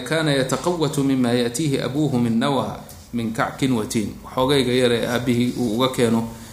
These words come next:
magaaladiisa Nawa, mar baan tagnaan u malaynaa, waxay isu jirtaa Dimashq iyada taqriiban boqol kiilo. Meeshaas waxa aabihii uga keeno uu ku noolaan jiray, ma uusan waxba ka qaadan jirin. Ee, wuxuu sheegay inuu dhar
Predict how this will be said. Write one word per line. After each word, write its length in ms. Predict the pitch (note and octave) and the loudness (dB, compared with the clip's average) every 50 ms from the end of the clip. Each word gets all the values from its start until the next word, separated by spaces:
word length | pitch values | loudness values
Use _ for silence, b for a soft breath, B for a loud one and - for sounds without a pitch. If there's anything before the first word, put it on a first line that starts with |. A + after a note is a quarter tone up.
| B B B B B B - - | B B B B B B -8 -4
magaaladiisa 640 | A2 A2+ A#2+ B2 C3 C3+ C3 C3 A#2+ - - A#2+ | -2 0 2 2 2 2 2 2 0 0 0 0
Nawa, 280 | A2 B2+ B2+ B2 A2+ A#2 A#2 A#2+ | 0 2 2 2 0 0 0 0
mar 120 | B2+ B2+ B2 | -2 -2 -2
baan 160 | B2 A#2 G#2+ | -4 -4 -2
tagnaan 340 | A2+ B2 A2+ B2 B2 B2 B2 | -2 -2 0 0 0 0 0
u 40 | B2 | 0
malaynaa, 380 | A#2 A2+ A2+ A2+ A#2 A2+ A2+ A2 | 0 0 0 0 0 0 -2 -4
waxay 140 | A2+ A#2+ A#2+ | -2 -4 -4
isu 180 | A#2 B2 C3 | -2 -2 -2
jirtaa 340 | B2 A#2+ A#2 A2 - A2 A2 | -2 -2 -2 -2 -2 -4 -2
Dimashq 380 | A2 A2 A#2 B2+ B2 B2 - - A2+ | 0 0 2 2 2 0 -2 -2 -2
iyada 280 | A2+ A2+ A#2 A#2 A#2 A2 A2+ | 0 0 0 0 -2 -4 -4
taqriiban 400 | - A#2+ B2 A#2+ A#2+ A2+ A2 A2 | -4 -4 0 0 2 2 0 0
boqol 240 | A2+ A2+ A#2+ A#2 A#2 - | 0 0 0 0 0 -2
kiilo. 220 | - B2 C3+ D#3+ E3 D#3 - - - - B B B B B B B B B B B B B B B B B B _ _ - - - - | -2 -2 -2 -2 -4 -6 -10 -12 -14 -16 B B B B B B B B B B B B B B B B B B _ _ -20 -14 -10 -4
Meeshaas 500 | - C#3+ D#3+ D3+ D3+ C3+ C3+ C3 B2 - | -2 0 0 0 0 0 0 0 0 0
waxa 260 | D3 C3+ B2 C#3 C3+ C#3 | 0 0 0 0 0 0
aabihii 220 | C#3 D3 C#3+ C#3+ | 0 0 0 0
uga 180 | C#3+ C3 C#3+ C3+ | 2 2 0 0
keeno 280 | - C3+ B2 B2 B2 A#2+ | 0 0 0 0 0 -2
uu 20 | A2+ A#2 | -2 0
ku 60 | C#3 | 0
noolaan 320 | C3+ A#2+ A2+ A2+ A#2 A#2 A2 | 2 2 2 2 2 0 0
jiray, 320 | A2+ A#2 A2 A#2 A2+ A2 | 0 -2 0 0 -2 -2
ma 140 | A2 B2 B2+ | -2 -2 -2
uusan 340 | B2+ A2+ A2+ - B2 A2 A#2 A2+ - - - - - - | -2 -2 -2 -4 -2 -4 -4 -6 -8 -12 -14 -16 -14 -12
waxba 220 | - - A#2 B2 | -8 -4 -2 -2
ka 120 | A#2 B2 A#2+ | -2 -2 -2
qaadan 340 | - A2 A2 A2+ A2+ A2+ A2 | -2 -2 0 0 0 0 0
jirin. 260 | A2 A2+ B2 C#3+ D#3 D#3 - - - - - - - - - - - - | 0 0 0 0 0 -2 -4 -8 -10 -14 -18 -20 -20 -20 -20 -20 -14 -8
Ee, 260 | C3+ B2+ A#2 A#2 A#2 A#2 | -4 -2 0 0 0 0
wuxuu 300 | - D#3+ D3 C#3+ C#3+ C3 | 0 -2 0 0 0 0
sheegay 340 | - - B2+ B2 B2 B2+ | 2 2 0 2 2 0
inuu 260 | C3 B2+ A#2 A#2+ B2 B2 - | 0 0 0 0 0 0 0
dhar 140 | C3+ B2+ | 0 0